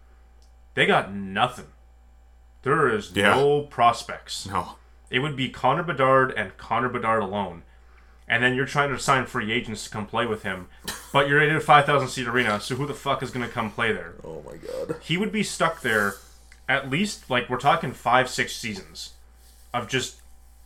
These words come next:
Speaker 1: nothing.
Speaker 2: Oh my
Speaker 1: There would, there would be nothing. There was, there would be absolutely no possibility of having any success in that city for at least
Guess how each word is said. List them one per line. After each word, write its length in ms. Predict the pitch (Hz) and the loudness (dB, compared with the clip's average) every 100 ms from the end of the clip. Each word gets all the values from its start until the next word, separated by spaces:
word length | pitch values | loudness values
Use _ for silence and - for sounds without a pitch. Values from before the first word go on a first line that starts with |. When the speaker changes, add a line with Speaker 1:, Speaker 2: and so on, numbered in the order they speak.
| - | -16
Speaker 1:
nothing. 440 | 95 123 151 - - | 0 2 2 -2 -14
Speaker 2:
Oh 280 | - - - | -18 -20 -20
my 60 | - - | -20 0
Speaker 1:
There 120 | 156 | 2
would, 140 | 175 165 | 4 6
there 120 | 185 | 8
would 100 | 208 | 8
be 80 | 214 | 6
nothing. 260 | 269 196 | 2 2
There 80 | 127 | 0
was, 140 | 127 | -2
there 80 | 147 | -2
would 160 | 139 139 | -4 -4
be 100 | 135 | 4
absolutely 400 | 156 175 190 135 | 4 4 -2 0
no 440 | 135 165 190 202 - - - - - - - | 0 2 2 0 -6 -18 -18 -20 -20 -20 -20
possibility 1040 | - - 165 185 165 131 147 147 104 92 - - - - | -16 2 4 6 2 0 2 2 -2 -8 -16 -20 -20 -8
of 80 | 123 | 0
having 240 | 131 127 | 2 2
any 160 | 117 127 | -2 -4
success 420 | 123 - 123 101 | -4 -6 -4 -4
in 60 | 101 | -6
that 120 | 92 | -10
city 200 | - 90 82 | -10 -10 -12
for 120 | 107 - | -12 -6
at 200 | 104 117 120 | -4 -2 0
least 380 | 127 117 - | 0 -2 -10